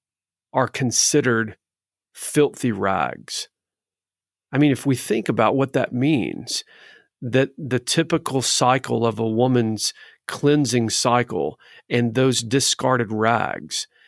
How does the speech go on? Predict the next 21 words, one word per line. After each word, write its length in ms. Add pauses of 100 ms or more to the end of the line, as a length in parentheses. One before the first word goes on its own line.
(120)
that 220
the 80
very 440
best 340
thing 260
on 160
our 140
best 460
day 280
that 120
we 120
could 180
offer 320
up 120
to 80
God 520 (800)
is 180
literally 640
reduced 600 (140)
to 120
that. 420